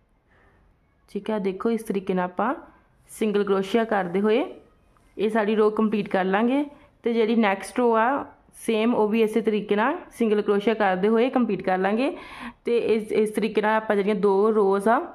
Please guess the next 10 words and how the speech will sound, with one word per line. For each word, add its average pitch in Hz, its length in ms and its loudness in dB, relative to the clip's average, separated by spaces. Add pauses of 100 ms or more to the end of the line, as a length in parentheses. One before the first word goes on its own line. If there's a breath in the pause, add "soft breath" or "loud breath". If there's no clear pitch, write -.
(280 loud breath)
ਉਹ 208 80 -2
ਆਪਾਂ 214 240 0
ਇਹ 202 100 2
ਵਾਲੇ 226 120 4
ਵਾਈਟ 196 340 0
ਧਾਗੇ 190 240 0
ਨਾਲ 233 140 2
ਕੰਪਲੀਟ 233 400 0
ਕਰ 165 200 0
ਲਵਾਂਗੇ। 156 380 -4